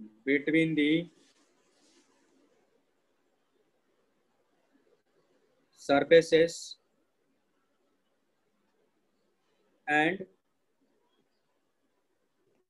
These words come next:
their velocities। Okay, and their velocities, मतलब ये ड-, नहीं depend करता है,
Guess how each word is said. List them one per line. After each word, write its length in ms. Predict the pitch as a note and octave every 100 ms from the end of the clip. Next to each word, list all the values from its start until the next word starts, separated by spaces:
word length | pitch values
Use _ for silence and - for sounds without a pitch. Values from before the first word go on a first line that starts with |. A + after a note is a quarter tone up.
| _ -
their 300 | C#3 D#3 D#3+
velocities। 800 | C#3 C#3 C3+ C3+ A#2 A#2+ A2 - - - - _ _ _ _ _ _ _ _ _ _ _ _ _ _ _ _ _ _ _ _ _ _ _
Okay, 240 | A#2+ E3+ C#3+ - _ _ _ _ _ _ _ _ _ _ C3
and 240 | C#3 C#3
their 320 | C#3+ C3+ F#3 G3+ _ _ _ _ _ _ _ _ _ _ _ _ B2
velocities, 680 | B2+ C3 - B2 A#2+ G#2+ - - - _ _ B2
मतलब 400 | C3 E3+ F3 -
ये 120 | C#3+
ड-, 260 | D3+ D3+ D#3 C#3+
नहीं 260 | D3+ E3+
depend 340 | D3+ D#3 C#3+ C3+
करता 280 | A#2 -
है, 140 | G2+